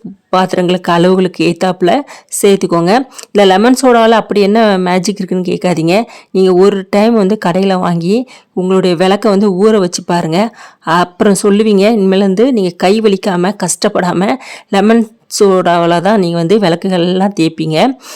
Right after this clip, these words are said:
பாருங்க, நம்ம அதுவும் தேய்க்க கூட வேண்டாம், அதை ஊற வச்சாவே போதும். அப்படி பளிச்சுன்னு புதுசு போல தகதகன்னு நி-, மின்னும். பாருங்க, இதுல வந்து செம்பு, அதுக்கப்புறம் வந்து பித்தளை, காப்பர், இப்படி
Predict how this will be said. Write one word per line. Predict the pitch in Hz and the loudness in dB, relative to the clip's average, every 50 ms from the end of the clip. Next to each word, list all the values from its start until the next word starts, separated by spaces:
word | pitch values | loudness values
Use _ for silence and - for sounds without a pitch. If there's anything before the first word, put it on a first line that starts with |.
| - - | -16 -8
பாருங்க, | - 208 202 185 190 202 233 233 | -2 0 0 2 2 2 0 0
நம்ம | 196 180 180 180 | 0 0 0 0
அதுவும் | 180 175 220 220 - | 2 2 2 0 0
தேய்க்க | - 208 220 220 - 247 | 2 2 2 2 2 2
கூட | 220 226 226 - | 2 2 2 2
வேண்டாம், | 196 190 175 156 160 185 233 262 - - - - _ | 2 0 0 0 0 -2 -2 -4 -8 -12 -20 -20 _
அதை | - 185 185 185 175 165 165 185 | -4 0 0 0 0 0 -2 0
ஊற | 214 240 277 302 294 254 | 0 2 2 4 4 2
வச்சாவே | 220 202 208 - 214 190 185 196 226 226 | 2 0 0 0 0 0 0 0 0 -2
போதும். | 233 - 180 160 156 208 220 214 | -2 -2 -2 -2 0 0 0 0
அப்படி | 196 175 - - 185 185 | -2 -4 -4 -6 -6 -4
பளிச்சுன்னு | - - 185 202 208 240 233 - - - 247 240 247 - | -2 0 2 2 2 0 0 -2 0 0 0 0 0 -4
புதுசு | - 233 220 254 - - 240 196 | -6 -4 -2 -2 -2 -2 -4 -4
போல | - 208 214 226 214 | -2 0 0 0 0
தகதகன்னு | - 190 175 202 196 196 202 202 226 220 202 | -2 -2 -2 -2 -2 -2 0 0 2 2 2
நி-, | 180 175 170 170 - - - - 185 | 0 0 -2 -4 -8 -10 -8 -4 -2
மின்னும். | 180 185 190 185 180 185 233 294 - - - - - - - | 0 0 2 2 2 2 0 -2 -4 -10 -18 -20 -20 -18 -6
பாருங்க, | - 220 208 190 180 180 208 233 233 - | -2 0 0 2 2 2 0 0 0 0
இதுல | - 185 196 190 190 | 0 0 0 2 2
வந்து | 180 180 190 226 277 302 - - - - _ _ | 2 2 2 2 2 0 -2 -8 -18 -20 _ _
செம்பு, | - - 214 202 202 202 190 196 190 196 196 208 220 - _ _ _ _ - - _ _ _ _ _ _ - | 0 2 2 4 2 2 2 2 2 2 0 -2 -4 -8 _ _ _ _ -20 -20 _ _ _ _ _ _ -4
அதுக்கப்புறம் | 190 190 190 190 185 - 190 190 185 | -2 -2 -2 -2 -2 -2 0 0 0
வந்து | 202 220 214 | 0 -2 -2
பித்தளை, | - 220 208 208 - - 208 196 190 180 175 185 190 - _ - | -2 -4 -4 -2 0 0 2 2 2 2 0 0 -2 -6 _ -2
காப்பர், | 208 202 208 208 208 - - 196 190 190 190 208 - - - - - - - | 0 2 2 2 0 -2 0 0 0 0 0 -2 -6 -14 -20 -20 -20 -10 -6
இப்படி | 196 170 196 190 196 | -4 -2 0 2 2